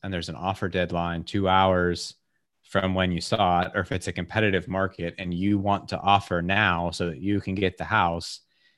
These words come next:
you should be able to get your agent's attention to be able to put that together as soon as they can. And any good agent will, because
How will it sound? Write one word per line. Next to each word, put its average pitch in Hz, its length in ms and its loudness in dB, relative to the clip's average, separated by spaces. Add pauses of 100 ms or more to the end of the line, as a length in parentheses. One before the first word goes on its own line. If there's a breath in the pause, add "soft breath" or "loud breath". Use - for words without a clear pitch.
(140)
you 113 200 4
should 107 240 -4
be 101 160 2
able 101 340 2
to 90 120 -2
get 98 260 -4
your 87 240 -8
agent's 98 380 -4
attention 85 580 -2
to - 100 -14
be 92 80 0
able 87 140 2
to 85 80 -2
put 113 220 0
that 98 160 0
together 90 440 0
as 80 120 -6
soon 101 260 -2
as 87 100 -4
they 80 140 -4
can. 80 440 -10 (560)
And 98 360 4
any 104 260 2
good 98 160 2
agent 90 380 2
will, 95 380 4
because 90 520 0